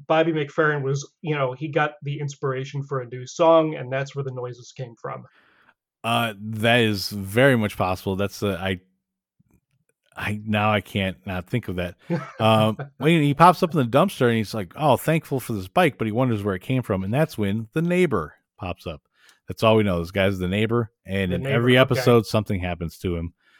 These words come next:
Speaker 2: based on the Pro Stars, uh, gadgets or something always goes wrong.
Speaker 1: Yep.
Speaker 2: Even when he went to the Himalayas, they still found him there and made him fall down the mountain.
Speaker 1: <laughs>
Speaker 2: But in this
Speaker 1: No.
Speaker 2: one, he actually looks super pissed.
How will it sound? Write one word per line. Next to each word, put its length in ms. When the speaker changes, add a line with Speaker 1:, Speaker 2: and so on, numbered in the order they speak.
Speaker 2:
based 280
on 200
the 80
Pro 240
Stars, 580
uh, 360
gadgets 500
or 60
something 400
always 360
goes 280
wrong. 260
Speaker 1:
Yep. 140
Speaker 2:
Even 220
when 100
he 60
went 200
to 60
the 100
Himalayas, 680
they 200
still 300
found 300
him 100
there 240
and 140
made 140
him 60
fall 260
down 140
the 80
mountain. 340
Speaker 1:
<laughs> 0
Speaker 2:
But 240
in 60
this 160
Speaker 1:
No. 40
Speaker 2:
one, 320
he 340
actually 340
looks 360
super 580
pissed. 540